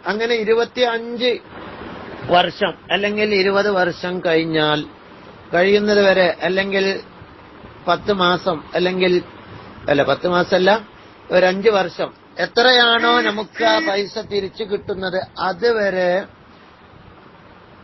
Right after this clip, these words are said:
വർഷങ്ങൾ എത്രയാണോ, ഓരോ വർഷത്തിനും അതിന്റെ രണ്ടര ശതമാനം കണക്കാക്കി സക്കാത്ത് നൽകേണ്ടതാണ്.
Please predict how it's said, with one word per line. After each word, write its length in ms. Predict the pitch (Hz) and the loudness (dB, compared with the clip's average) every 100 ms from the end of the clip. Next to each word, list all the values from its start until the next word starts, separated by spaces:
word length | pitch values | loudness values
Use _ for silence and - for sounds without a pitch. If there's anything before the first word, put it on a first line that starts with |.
| - - - - 180 180 190 202 208 165 | -20 -20 -20 -8 -4 0 2 2 0 0
വർഷങ്ങൾ 600 | 170 175 170 214 202 202 190 165 | 0 0 -4 -6 -4 -2 0 -2
എത്രയാണോ, 720 | - 208 202 185 175 170 160 160 - - - - - - - 160 | -4 0 2 4 2 0 -2 -4 -8 -16 -18 -18 -20 -10 0 4
ഓരോ 280 | 202 226 262 262 | 4 6 4 4
വർഷത്തിനും 680 | 220 196 - 320 320 170 175 175 - 160 | 2 0 -6 -4 -4 -4 -6 -10 -8 0
അതിന്റെ 320 | 175 180 180 170 | 2 4 4 2
രണ്ടര 300 | 165 170 190 190 175 | 0 0 -2 -2 0
ശതമാനം 580 | 160 156 156 151 151 156 - - - - - - 156 | 0 2 0 0 -4 -8 -12 -20 -20 -20 -20 -4 0
കണക്കാക്കി 840 | 160 165 - 151 143 - 151 151 151 - - 131 | 2 0 2 2 2 -2 2 4 2 -2 -10 0
സക്കാത്ത് 640 | 156 302 320 185 311 - 339 311 320 | 2 4 4 2 0 -2 -2 0 0
നൽകേണ്ടതാണ്. 800 | 160 147 156 151 147 147 147 | 2 2 2 2 0 0 -2